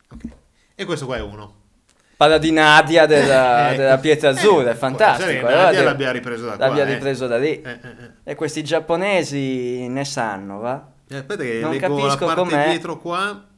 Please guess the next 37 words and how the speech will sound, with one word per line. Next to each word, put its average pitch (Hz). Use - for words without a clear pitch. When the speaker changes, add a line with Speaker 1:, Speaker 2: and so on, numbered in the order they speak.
Speaker 1:
Il 143
mito 185
dell'Atlantide, 151
del 120
continente 135
perduto, 190
la 131
magica 135
terra 131
rapita 120
da 120
un 113
cataclisma 127
con 117
i 113
suoi 123
tesori 120
e -
i 101
suoi 123
segreti, 156
è 143
uno 127
dei 110
più 160
cari 113
alla 110
fantasia 101
umana. 85
Pierre 151
Benoit 123
ha 139
saputo 151
conferire 131
a 98
questo 113
mito 110